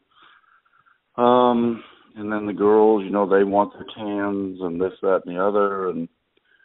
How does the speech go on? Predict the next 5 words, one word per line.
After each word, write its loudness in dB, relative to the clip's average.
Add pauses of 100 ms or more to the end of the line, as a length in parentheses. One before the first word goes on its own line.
(420)
it, -2
it's -4
a -6
challenge 4 (680)
from, -2